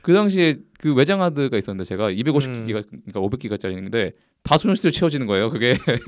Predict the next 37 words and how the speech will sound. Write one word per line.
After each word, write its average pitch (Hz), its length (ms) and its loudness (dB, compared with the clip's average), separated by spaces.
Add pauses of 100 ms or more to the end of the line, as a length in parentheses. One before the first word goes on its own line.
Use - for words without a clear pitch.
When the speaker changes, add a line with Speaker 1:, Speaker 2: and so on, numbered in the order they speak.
(280)
Speaker 1:
<laughs> - 600 -20
Speaker 2:
그때 214 200 -4
이백오십 190 380 2
기가 165 200 2
있었나요? 123 320 -4 (340)
Speaker 1:
그쯤에 160 840 -2
그렇게 143 220 -4
크지 202 280 -4
않았어요. 92 380 -6
Speaker 2:
음. 113 240 -6
Speaker 1:
이백오십 110 300 -2
기가 113 160 -4
정도는 104 360 -6
있었고, 95 540 -6 (560)
그때 156 180 0
막 117 140 -2
백이십 170 400 2
기가짜리 107 680 2
뭐 87 300 -8 (260)
Speaker 2:
음. 107 440 -12
Speaker 1:
외장하드 107 320 4
뭐 92 80 0
이렇게 98 120 -4
있었는데, 90 320 -6
그게 - 180 -2
막 113 220 -2
소시로 196 300 0
다 107 80 0
채워지니까 117 640 0
"이거 101 100 -4
큰일 117 220 -6
Speaker 2:
음. 117 100 -2
Speaker 1:
났다, 104 160 -6
어떡하지?" 101 400 -6 (1120)
그랬던 156 260 -2
기억이 147 240 2
있네요. 107 400 0